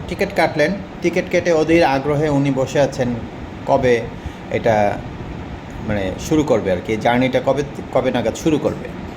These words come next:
তো যথারীতি ওইটার জার্নির যে টাইমলাইন ছিল সেই টাইমলাইন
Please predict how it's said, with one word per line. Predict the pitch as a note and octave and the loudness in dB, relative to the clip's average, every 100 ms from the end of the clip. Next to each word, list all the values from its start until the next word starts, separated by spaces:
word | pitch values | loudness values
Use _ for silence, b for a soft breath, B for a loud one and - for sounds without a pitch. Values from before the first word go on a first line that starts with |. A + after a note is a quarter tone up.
| - - B B B B - | -12 -12 B B B B 2
তো | F#3+ | 4
যথারীতি | F#3+ F#3 A3 A3+ A#3+ A#3 | 4 4 4 2 4 4
ওইটার | G#3 G#3 F#3+ | 4 4 4
জার্নির | D#3+ D#3 E3+ E3+ | 4 4 2 0
যে | F#3 F3+ F3+ | 2 4 4
টাইমলাইন | D#3 D3+ D#3+ F3 F3+ | 2 2 2 0 0
ছিল | F#3+ F3 A3 | -2 0 -2
সেই | - D#3+ | 0 0
টাইমলাইন | D3 C#3 C#3+ C#3+ C#3+ | 4 4 4 2 2